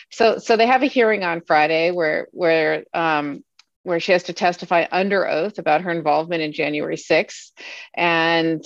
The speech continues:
um, she answers questions, whatever they are. But I, I just don't understand. Doesn't she have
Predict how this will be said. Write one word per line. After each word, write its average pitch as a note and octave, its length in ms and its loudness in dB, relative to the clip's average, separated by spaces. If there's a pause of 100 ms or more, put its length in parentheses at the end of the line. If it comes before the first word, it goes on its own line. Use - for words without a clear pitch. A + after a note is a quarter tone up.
(120)
um, E3 560 -2 (220)
she E3+ 200 -4
answers F3 360 -2
questions, E3+ 580 -2
whatever D#3+ 340 2
they D3+ 180 2
are. D3+ 420 0 (400)
But F#3 320 4
I, F#3+ 180 -2 (220)
I G3+ 320 -4
just A#3 160 -8
don't G#3+ 160 -2
understand. F#3+ 640 -4
Doesn't G3+ 280 -2
she G#3+ 200 -6
have F3+ 280 -4